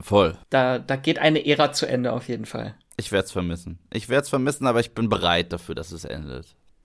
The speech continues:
Speaker 2: Und wir haben ja die Lives-, wir haben ja die Livestreams immer, wo wir dann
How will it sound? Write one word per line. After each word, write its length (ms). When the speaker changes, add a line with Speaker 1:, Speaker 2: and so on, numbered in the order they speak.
Speaker 2:
Und 160
wir 120
haben 120
ja 80
die 140
Lives-, 480
wir 160
haben 100
ja 80
die 140
Livestreams 760
immer, 380
wo 100
wir 140
dann 260